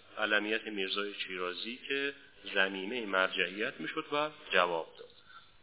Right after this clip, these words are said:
مدار در حقیقت فوقانی مدار مرجعیت، مدار به اصطلاح میانی مدار اقطاب روحانیون داخلی هست.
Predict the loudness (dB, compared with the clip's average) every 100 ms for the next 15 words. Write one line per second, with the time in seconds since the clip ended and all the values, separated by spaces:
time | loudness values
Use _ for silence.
0 | -6 4 6 8 6 4 4 2 4 0
1 | 0 -2 -4 -4 0 4 4 6 4 2
2 | -14 -20 -2 4 6 6 6 4 0 0
3 | 4 4 4 2 2 -4 -2 -4 -6 -10
4 | -20 -20 -4 6 6 8 4 4 2 -2
5 | -16 -20 -20 -20 -14 -10 -8 0 2 2
6 | -2 -6 0 4 6 6 4 0 -4 -14
7 | -6 4 6 6 2 8 8 8 2 6
8 | 6 6 2 -2 -6 -4 0 0 0 -4
9 | -2 4 4 4 -4 -4 -4 -4 -2